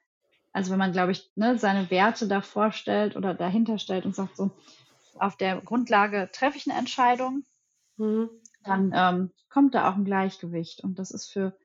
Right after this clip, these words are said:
Speaker 1: das ist dann schon ein Abwägen einer Entscheidung auf der, auf der richtigen Ebene. Und dann kann man da auch Verantwortung für übernehmen. Und das,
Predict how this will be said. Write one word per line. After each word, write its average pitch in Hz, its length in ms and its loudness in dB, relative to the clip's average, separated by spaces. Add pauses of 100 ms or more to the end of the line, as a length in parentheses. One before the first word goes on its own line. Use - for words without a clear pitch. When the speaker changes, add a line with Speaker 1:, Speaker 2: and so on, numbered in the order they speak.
(600)
Speaker 1:
das 220 140 -4
ist 240 160 -6
dann 226 160 4
schon 185 360 0 (480)
ein 196 180 -2
Abwägen 180 540 0
einer 170 300 2
Entscheidung 170 880 -2
auf 180 180 -10
der, 180 280 -4
auf 170 100 -8
der - 320 -4
richtigen 180 400 -2
Ebene. 160 520 0 (680)
Und 202 120 0
dann 190 120 0
kann 233 160 2
man 233 120 6
da 202 80 4
auch 208 60 -4
Verantwortung 170 480 0
für - 140 -10
übernehmen. 160 480 -4 (1500)
Und 208 160 2
das, - 220 -4